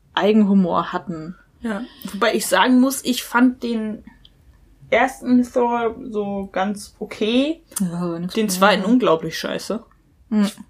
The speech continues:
Speaker 2: weiß nicht mehr genau, weshalb ich so einen Hass auf diesen Film hab, aber der
Speaker 1: Hm.
Speaker 2: war so
Speaker 1: Es sind keine, die man
Speaker 2: äh.
Speaker 1: mehrfach guckt.
Speaker 2: Ja, und
Speaker 1: Also
Speaker 2: beim
Speaker 1: macht
Speaker 2: ersten
Speaker 1: einmal Spaß
Speaker 2: ist es auch
Speaker 1: und
Speaker 2: so, er landet auf der Erde,
Speaker 1: Ja.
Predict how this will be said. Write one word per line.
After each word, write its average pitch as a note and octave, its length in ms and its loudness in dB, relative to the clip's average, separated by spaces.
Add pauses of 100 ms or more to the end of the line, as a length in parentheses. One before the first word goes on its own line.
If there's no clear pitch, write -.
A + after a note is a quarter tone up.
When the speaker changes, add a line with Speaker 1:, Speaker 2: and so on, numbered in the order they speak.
(120)
Speaker 2:
weiß - 260 0
nicht A3 160 -2
mehr G3+ 140 2
genau, G3+ 260 2
weshalb G3+ 380 2
ich - 120 -6
so F3+ 80 -2
einen F#3 160 -4
Hass G#3+ 140 -4
auf G3 80 -6
diesen F3+ 260 -4
Film G#3+ 300 2
hab, E3 120 -6
aber F3+ 180 0
der G#3+ 100 4
Speaker 1:
Hm. F3+ 60 0
Speaker 2:
war F#3 160 4
so F#3 340 -2 (420)
Speaker 1:
Es - 200 2
sind G#3+ 120 0
keine, G#3 260 6
die C#4 100 2
man B3 160 6
Speaker 2:
äh. G3 40 2
Speaker 1:
mehrfach F#3+ 340 -2
guckt. - 380 -12 (580)
Speaker 2:
Ja, G#3 380 4
und G#3 240 -2
Speaker 1:
Also G#3+ 160 2
Speaker 2:
beim G#3+ 80 -4
Speaker 1:
macht G#3+ 180 -2
Speaker 2:
ersten G#3+ 180 -2
Speaker 1:
einmal A#3+ 300 2
Spaß A#3 300 2
Speaker 2:
ist C#4 80 -2
es - 60 -10
auch A#3+ 80 2
Speaker 1:
und A3+ 80 4
Speaker 2:
so, A3 360 0 (400)
er - 140 2
landet A#3+ 320 2
auf A3 120 -6
der G#3 200 0
Erde, D#4+ 420 0 (180)
Speaker 1:
Ja. G3 220 -4